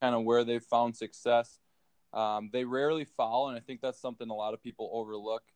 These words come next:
Um, the tur-, against tournament opponents, I think they're averaging a little bit above ten free throws against them a game, um, which just goes to show that,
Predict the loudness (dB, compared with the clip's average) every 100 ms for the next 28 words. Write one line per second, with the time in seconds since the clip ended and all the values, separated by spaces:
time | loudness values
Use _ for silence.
0 | _ _ _ -8 -2 0 -2 -4 -8 -12
1 | -12 -10 -4 -4 0 0 0 -2 -4 -4
2 | -4 0 0 0 -4 -6 -4 0 2 2
3 | 0 -4 -2 0 0 2 0 -2 -4 -2
4 | -2 -4 -4 0 2 2 2 -6 -20 _
5 | _ _ -10 -4 2 4 2 4 6 8
6 | 6 0 _ -2 0 0 0 -2 -4 _
7 | _ _ _ -4 -2 0 -2 -4 -8 -12
8 | -20 -14 -4 -4 -4 -12 -10 -10 2 4
9 | 4 0 2 6 6 4